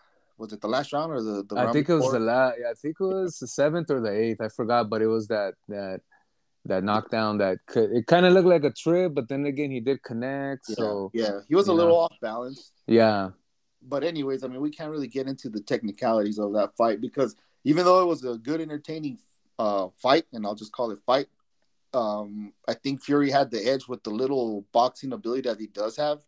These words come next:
Speaker 2: Mm-hmm.
Speaker 1: as far as, like, distance and rolling with punches and stuff like that. I mean, other than the, the, the point,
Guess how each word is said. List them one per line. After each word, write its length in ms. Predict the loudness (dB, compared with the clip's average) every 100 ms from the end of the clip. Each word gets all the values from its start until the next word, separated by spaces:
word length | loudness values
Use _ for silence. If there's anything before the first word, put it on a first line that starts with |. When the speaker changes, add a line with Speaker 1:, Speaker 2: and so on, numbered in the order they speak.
| _ -2
Speaker 2:
Mm-hmm. 300 | 0 2 -2
Speaker 1:
as 60 | -6 -2
far 160 | 0 0
as, 160 | -4
like, 240 | -4 -4 -6
distance 540 | -8 -8 -8 -8 -8
and 120 | -4
rolling 280 | 0 0 0
with 180 | -4 -2
punches 400 | -4 -4 -4 -6
and 80 | -4
stuff 220 | -4 -2
like 160 | -2 0
that. 200 | 0 0 _ _ _ _ -2
I 80 | 0
mean, 160 | 4
other 240 | 4 4 4
than 200 | 2 0
the, 300 | -2 -2 -2
the, 160 | -6 -6
the 80 | -10
point, 480 | -2 2 4 2